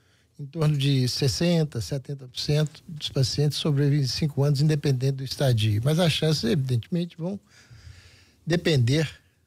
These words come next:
de quando é feito o diagnóstico. Pacientes com doença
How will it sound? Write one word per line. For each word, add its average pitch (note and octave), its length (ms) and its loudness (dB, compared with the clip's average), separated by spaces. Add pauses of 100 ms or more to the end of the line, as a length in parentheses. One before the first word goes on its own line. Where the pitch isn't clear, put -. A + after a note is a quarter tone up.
(420)
de D#3 320 -8
quando F#3+ 480 0
é C#3 60 2
feito B2+ 420 -2
o - 20 -14
diagnóstico. G#2 680 -14 (640)
Pacientes E3+ 460 -2
com D#3+ 420 0 (100)
doença C#3+ 600 0